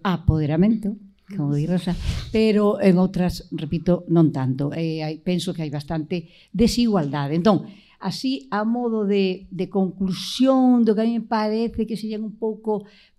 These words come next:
pasos que se deberían de dar despois da miña experiencia de tantos años vivindo no rural e traballando con mulleres en asociación,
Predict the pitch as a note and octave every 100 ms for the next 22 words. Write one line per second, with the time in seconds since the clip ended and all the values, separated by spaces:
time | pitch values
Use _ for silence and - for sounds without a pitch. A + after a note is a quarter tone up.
0 | - A#3 A3+ A3+ G#3 - E3+ G#3 G3 G3
1 | G#3+ G#3 F#3+ F#3+ G#3 G#3 F#3+ G3 G3 F#3+
2 | F#3+ F3+ - E3+ F#3+ F#3+ F3 F3+ F3 F3
3 | E3 F#3+ F3+ F3 D#3+ D#3 F3 E3+ D#3+ D3+
4 | D#3 F3+ F#3 E3+ E3+ D#3+ D#3+ D#3+ D3+ D3+
5 | D#3 D#3 E3 D3 E3 D#3 D3 D3 - _
6 | F#3+